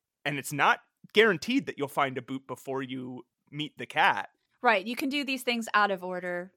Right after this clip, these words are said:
Speaker 2: uh, for
Speaker 1: So if
Speaker 2: sure.
Speaker 1: you, if you already have the boot and you choose to throw the boot instead of the stick, <laughs> and you have the foresight to think, "Oh, maybe I'll need that mouse <laughs> later." Like, the thing is,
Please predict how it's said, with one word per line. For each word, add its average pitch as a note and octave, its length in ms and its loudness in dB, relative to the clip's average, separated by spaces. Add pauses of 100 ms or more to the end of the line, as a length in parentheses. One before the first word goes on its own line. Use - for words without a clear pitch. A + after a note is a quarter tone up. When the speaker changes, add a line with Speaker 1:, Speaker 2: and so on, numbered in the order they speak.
(460)
Speaker 2:
uh, D#3+ 200 -4
for - 40 -12
Speaker 1:
So F#3 140 0
if D#3+ 60 -2
Speaker 2:
sure. D#3 100 -6
Speaker 1:
you, F#3+ 280 -8 (380)
if D#3+ 120 -8
you C#3 140 -6 (160)
already B3 300 4
have G#3 220 2
the G#3+ 60 -8
boot C#3 360 -10
and C#3 160 -6
you B2 100 -10
choose B3+ 400 -8
to A#3+ 120 -14
throw G#3+ 200 0
the F3+ 80 -6
boot D3 320 -8
instead E3 380 -2
of F#3+ 140 -6
the F#3+ 460 -2
stick, - 520 -4
<laughs> - 120 2
and C#4+ 280 2 (280)
you A#3 520 -6 (100)
have B3 380 8
the B3+ 60 -2
foresight G#3+ 520 0
to E3+ 80 -6
think, E3 260 -6
"Oh, A#3 160 4
maybe F3+ 280 0
I'll E3+ 80 4
need E3+ 460 -4
that A#3 280 8
mouse G#3+ 520 6
<laughs> - 0 -
later." G3+ 260 2 (340)
Like, A4+ 1400 6 (520)
the G#4 180 2 (160)
thing A4+ 160 4 (240)
is, - 200 -8